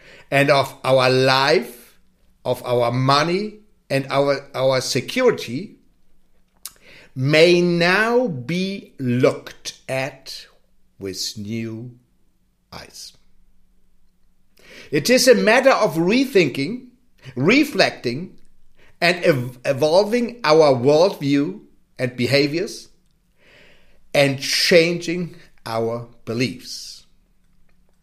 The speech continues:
They le-, led us to a new, higher consciousness. The change or shift and restart is also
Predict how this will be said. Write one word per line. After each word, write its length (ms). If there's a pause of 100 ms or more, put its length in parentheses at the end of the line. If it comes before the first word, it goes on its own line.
(1160)
They 340
le-, 460
led 360
us 500 (480)
to 140
a 100
new, 440 (720)
higher 420 (720)
consciousness. 720 (2000)
The 140
change 840 (460)
or 160
shift 720 (420)
and 260
restart 720 (1080)
is 340
also 640